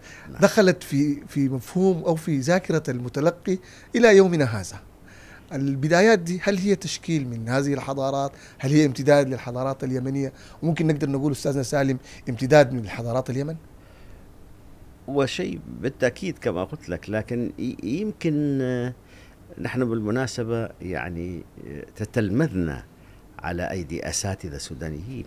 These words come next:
Speaker 2: يا سلام.
Speaker 1: وكانت حضرموت، آه،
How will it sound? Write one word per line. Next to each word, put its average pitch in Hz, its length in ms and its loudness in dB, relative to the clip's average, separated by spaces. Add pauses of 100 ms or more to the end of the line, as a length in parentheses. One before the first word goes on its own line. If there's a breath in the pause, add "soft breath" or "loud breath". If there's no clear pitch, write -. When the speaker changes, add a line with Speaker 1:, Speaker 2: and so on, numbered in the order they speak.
Speaker 2:
يا 107 160 -14
سلام. 104 300 -12 (640 soft breath)
Speaker 1:
وكانت 113 640 -6
حضرموت، 85 720 -6 (200)
آه، 62 760 -8